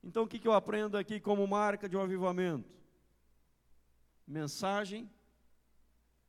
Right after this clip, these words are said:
centrada ou centralizada na pessoa de Jesus Cristo.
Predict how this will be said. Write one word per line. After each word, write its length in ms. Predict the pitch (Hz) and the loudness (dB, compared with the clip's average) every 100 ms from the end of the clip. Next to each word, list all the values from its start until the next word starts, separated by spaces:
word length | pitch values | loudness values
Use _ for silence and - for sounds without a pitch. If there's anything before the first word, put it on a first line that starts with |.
| _ _ | _ _
centrada 960 | - - 208 214 190 170 175 156 110 - | -14 -8 -6 -6 -4 -2 -2 -4 -8 -8
ou 140 | 170 | -6
centralizada 1200 | 165 - 208 202 190 190 170 131 151 139 113 104 104 _ _ _ _ _ _ | -6 -6 -10 -6 -6 -6 -6 -4 -2 -2 -6 -14 -16 _ _ _ _ _ _
na 140 | 156 | -8
pessoa 560 | 151 147 - - 156 139 | -4 -4 -4 -4 -4 -4
de 120 | 117 | -6
Jesus 440 | 104 113 101 98 - | -8 -8 -10 -16 -18
Cristo. 400 | 92 90 - | -18 -18 -20